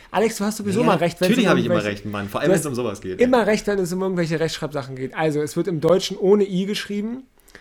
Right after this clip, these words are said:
Speaker 1: <laughs> Ähm, brillant, weil das Doppel-L halt so J. Und im Englischen wird's
Speaker 2: Ja.
Speaker 1: mit, mit I geschrieben, deswegen wird's nicht gleich geschrieben und deswegen machen wir den Folgentitel, das englische Brilliant.
Speaker 2: Wunderbar.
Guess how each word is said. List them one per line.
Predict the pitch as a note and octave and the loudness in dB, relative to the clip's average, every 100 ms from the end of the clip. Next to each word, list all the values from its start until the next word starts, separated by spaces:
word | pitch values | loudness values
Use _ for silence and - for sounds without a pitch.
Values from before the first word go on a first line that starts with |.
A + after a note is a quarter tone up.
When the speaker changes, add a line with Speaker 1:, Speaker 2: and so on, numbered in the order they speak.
| - _ _ _ _ _ - | -20 _ _ _ _ _ -8
Speaker 1:
<laughs> | - - - - - - - _ _ _ | -6 0 2 2 -4 -18 -20 _ _ _
Ähm, | D#3 D#3 D3+ - | 2 4 2 -4
brillant, | D3+ D#3 D#3 D3 F3+ A#3 - - _ | -2 0 4 4 2 -2 -8 -20 _
weil | D#3 D3 | -2 0
das | C#3+ - | -2 -4
Doppel-L | E3+ E3 E3 E3 | -2 -2 2 2
halt | E3 D#3 | 2 0
so | D3 | 0
J. | D#3+ F3+ - - | 0 -2 -12 -6
Und | F3 D#3+ | -2 0
im | D3+ | 0
Englischen | F3+ A3 G#3+ F3 | 2 2 2 0
wird's | E3 | -2
Speaker 2:
Ja. | G2+ | 0
Speaker 1:
mit, | F3 - | -2 0
mit | F3 G3+ A3 F#3 | 6 6 4 -2
I | F3 | 0
geschrieben, | F3+ - F#3 G3+ | 0 -2 -2 -2
deswegen | E3+ D3 E3 E3+ | -2 0 0 0
wird's | D#3 D#3 | -2 -2
nicht | D#3+ A#3 B3 - | 0 0 0 -2
gleich | G#3+ G#3+ | 0 0
geschrieben | G#3 G#3 G3+ G3+ | -2 -6 -4 -4
und | G3 | -2
deswegen | D#3+ C#3+ E3+ E3+ | -4 -2 -2 0
machen | D#3 D#3+ | -2 -2
wir | |
den | D#3+ | -4
Folgentitel, | D3 D#3+ D#3+ - D#3 D#3+ | 0 0 0 -2 -2 -2
das | D3 - | -2 -6
englische | - F3+ F#3+ F#3 E3+ E3+ E3+ C4 | -2 2 4 2 2 0 -2 -8
Brilliant. | C#3 C#3 E3 E3 C3+ B2+ C#3 - _ _ _ _ _ | -8 0 2 4 2 -4 -8 -16 _ _ _ _ _
Speaker 2:
Wunderbar. | G2 F#2+ F2+ E2+ E2 D#2+ | -8 -4 -4 -6 -8 -10